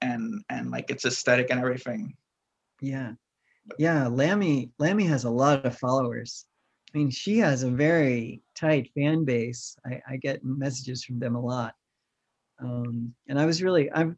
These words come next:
Speaker 2: I'm surprised and I'm glad. I mean, it's already twenty years now, uh, since it came out. So, um, yeah, I love the whole Lammy thing. And I, I, at the time we were exhausted, <laughs> you know, from working on it.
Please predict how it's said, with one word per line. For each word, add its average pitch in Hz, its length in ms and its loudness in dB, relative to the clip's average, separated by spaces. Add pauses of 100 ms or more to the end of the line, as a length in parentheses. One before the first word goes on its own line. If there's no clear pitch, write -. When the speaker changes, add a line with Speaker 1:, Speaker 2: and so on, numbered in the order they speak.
Speaker 2:
I'm 160 120 2
surprised 160 460 2
and 135 80 0
I'm 127 100 0
glad. 123 400 0
I 120 220 -10
mean, 127 120 -2
it's 120 200 -8
already 143 260 4
twenty 143 280 0
years 143 300 0
now, 117 280 -8 (800)
uh, 123 140 -8
since 123 320 -6
it 123 100 -12
came 127 240 -4
out. 123 260 -4 (140)
So, 113 500 -8 (1120)
um, 117 460 -6 (400)
yeah, 156 420 0
I 165 120 0
love 180 320 2
the 151 80 4
whole 139 260 4
Lammy 131 320 4
thing. 123 400 -2 (100)
And 127 260 -4
I, 131 260 -4 (120)
I, 131 320 -4 (1300)
at 156 100 0
the 175 100 2
time 190 300 2
we 170 120 4
were 156 100 8
exhausted, 131 720 2 (120)
<laughs> - 100 -8
you 196 280 4
know, 156 140 6
from 139 280 0
working 139 380 0
on 117 220 -2
it. 120 100 -8